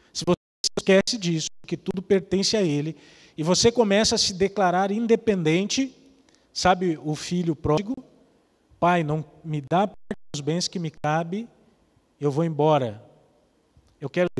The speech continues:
ser independente." Você vai terminar como ele.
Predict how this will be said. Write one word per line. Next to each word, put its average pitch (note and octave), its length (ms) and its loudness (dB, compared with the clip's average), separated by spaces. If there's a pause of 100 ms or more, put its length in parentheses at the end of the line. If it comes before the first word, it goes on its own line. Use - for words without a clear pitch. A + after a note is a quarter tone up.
(140)
ser F#3 100 2
independente." E3 800 -2 (840)
Você C3 220 -2
vai E3+ 140 2
terminar F#3 400 0
como G3+ 280 -4
ele. A2+ 320 -2